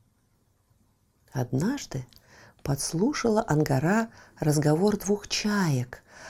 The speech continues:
о голубой прекрасной стране, где властвует Енисей.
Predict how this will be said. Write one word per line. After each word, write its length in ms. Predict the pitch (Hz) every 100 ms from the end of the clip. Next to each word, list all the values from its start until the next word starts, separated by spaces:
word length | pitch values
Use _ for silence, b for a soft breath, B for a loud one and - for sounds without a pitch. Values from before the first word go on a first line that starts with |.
| B B B
о 80 | 139
голубой 520 | 156 143 143 175 208
прекрасной 680 | 202 160 - 165 170 156 147
стране, 800 | - 139 135 120 127 165 196 190
где 180 | 160
властвует 800 | 147 131 131 135 - - 131 127
Енисей. 840 | 139 139 139 139 - - 127 127